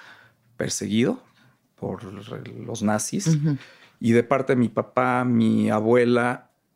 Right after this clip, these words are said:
Speaker 1: era muy mocha de Michoacán. de un lu-,
Speaker 2: ¿Católica?
Speaker 1: católica, de
Speaker 2: Ujú.
Speaker 1: un lugar que se llama Cotija, Michoacán. Y mi abuelo también era judío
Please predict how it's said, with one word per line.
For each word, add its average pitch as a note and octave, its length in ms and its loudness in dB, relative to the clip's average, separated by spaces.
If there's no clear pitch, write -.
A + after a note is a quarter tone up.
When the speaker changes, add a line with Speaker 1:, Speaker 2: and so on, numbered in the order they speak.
Speaker 1:
era A2+ 340 0
muy B2 380 4
mocha A2+ 640 0
de G#2 100 -4
Michoacán. G#2+ 720 -4
de C3 80 -2
un G#3+ 80 0
lu-, - 0 -
Speaker 2:
¿Católica? D#3+ 420 0
Speaker 1:
católica, G#2 640 2
de - 80 4
Speaker 2:
Ujú. - 80 4
Speaker 1:
un G#2+ 80 4
lugar G#2 220 -2
que - 60 -12
se - 120 -8
llama G#2 180 -4
Cotija, G2+ 420 -8
Michoacán. G#2+ 600 -4
Y A#2 140 4
mi B2+ 160 6
abuelo C#3 480 4
también C3 520 2
era B2+ 220 2
judío C3 640 0